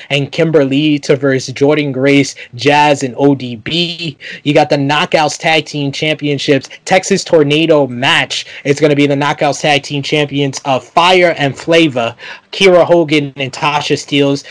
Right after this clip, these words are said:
defending the titles against Nevaeh and Havoc in a rematch from Hard to Kill. And then we got a very interesting matchup. It's called the Triple Tr-, Threat Revolver match.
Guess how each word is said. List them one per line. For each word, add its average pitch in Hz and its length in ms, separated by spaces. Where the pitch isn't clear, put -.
defending 165 460
the 147 100
titles 143 480
against 135 380
Nevaeh 143 640
and 127 140
Havoc 147 480
in 143 100
a 127 100
rematch 135 500
from 117 220
Hard 135 240
to 120 100
Kill. 165 400
And 185 160
then 202 120
we 208 100
got 202 120
a 180 40
very 196 280
interesting 175 560
matchup. 139 380
It's 143 140
called 175 240
the 156 100
Triple 247 440
Tr-, 160 180
Threat 190 360
Revolver 160 720
match. 123 480